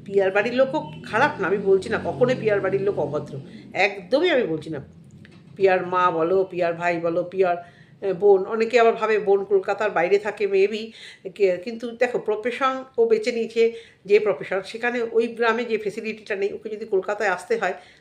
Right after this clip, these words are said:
ভালো তো, কলকাতায় আসা মানেই একা থাকা, মানে একটি মেয়ে খারাপ, কখনো না। প্রচুর লাখ লাখ মেয়ে কলকাতাতে এরকম একা থাকছে,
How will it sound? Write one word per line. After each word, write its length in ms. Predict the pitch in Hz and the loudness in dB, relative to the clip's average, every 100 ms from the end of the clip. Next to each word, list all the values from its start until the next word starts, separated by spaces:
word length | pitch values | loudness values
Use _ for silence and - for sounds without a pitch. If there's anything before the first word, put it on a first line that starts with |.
| - | -10
ভালো 220 | 202 208 | -2 -2
তো, 140 | 202 135 | -2 -6
কলকাতায় 460 | 185 170 180 220 | -8 -6 -6 -4
আসা 260 | - - 202 | -6 -4 -4
মানেই 400 | 185 208 214 208 - - | -2 0 -2 -4 -14 -4
একা 220 | 226 220 | 0 0
থাকা, 320 | 190 185 220 | -2 -4 -4
মানে 220 | 220 240 | -2 -4
একটি 320 | 240 190 - 208 | -2 -4 -6 -2
মেয়ে 180 | 202 | 0
খারাপ, 460 | 208 180 196 208 - _ - | 0 0 0 -2 -12 _ 2
কখনো 680 | 240 285 - - 247 208 | 4 4 0 4 6 6
না। 140 | 147 113 _ _ _ - | -2 -10 _ _ _ -4
প্রচুর 420 | 220 226 294 190 | -2 -2 -4 -4
লাখ 420 | 156 180 - - | -2 -2 -4 -4
লাখ 380 | 180 277 - 202 | 2 2 0 -6
মেয়ে 180 | 214 214 | -4 -2
কলকাতাতে 500 | 190 185 175 190 190 | -2 -4 -6 -4 -4
এরকম 180 | 190 | -4
একা 220 | 180 151 160 | -6 -8 -8
থাকছে, 420 | 156 151 - | -10 -14 -14